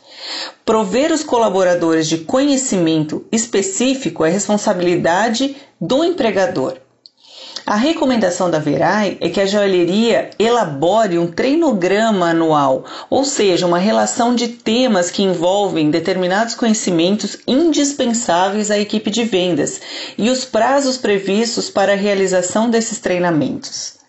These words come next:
Monitore os profissionais de venda, avalie a performance deles, defina os treinamentos pra capacitá-los. Temas como análise de mercado, técnicas de prospecção e abordagem, entendendo o cliente,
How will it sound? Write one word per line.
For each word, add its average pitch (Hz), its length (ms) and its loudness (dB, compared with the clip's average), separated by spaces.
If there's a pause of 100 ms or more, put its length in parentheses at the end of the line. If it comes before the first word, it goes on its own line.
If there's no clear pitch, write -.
(1200)
Monitore 254 680 0
os 262 100 -4
profissionais 185 640 0
de 170 80 0
venda, 165 600 0
avalie 196 520 0
a 240 60 0
performance 208 840 0
deles, 156 480 2
defina 202 500 2
os 277 80 2
treinamentos 208 920 0 (260)
pra 226 160 0
capacitá-los. 208 1080 -2 (640)
Temas 277 320 2
como 220 180 2
análise 220 420 2
de 190 80 -2
mercado, 175 680 0
técnicas 208 560 0
de 196 160 0
prospecção 214 1000 0
e 185 120 0
abordagem, 175 960 0
entendendo 208 800 2
o 190 40 -2
cliente, 175 880 0